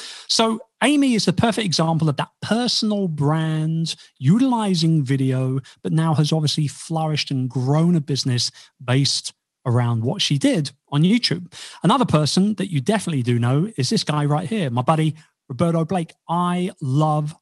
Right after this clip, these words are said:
Roberto Blake. I often say, other than Sean, and I have to say this, obviously, 'cause it's his event. Other than Sean,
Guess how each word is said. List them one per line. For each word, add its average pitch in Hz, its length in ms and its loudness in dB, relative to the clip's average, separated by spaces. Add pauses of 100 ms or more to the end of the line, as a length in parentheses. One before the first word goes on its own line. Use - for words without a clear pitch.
(100)
Roberto 139 520 0
Blake. 143 320 -2
I 147 140 -2
often 190 400 -4
say, 139 440 -2 (440)
other 220 280 4
than 214 240 2
Sean, 170 640 -2 (280)
and 135 80 -2
I 127 40 2
have 156 180 2
to 127 80 0
say 113 240 0
this, 120 220 0
obviously, 113 320 -2
'cause 113 160 -8
it's - 160 -8
his 101 240 -12
event. 104 360 -8 (300)
Other 214 220 4
than 220 240 2
Sean, 175 640 2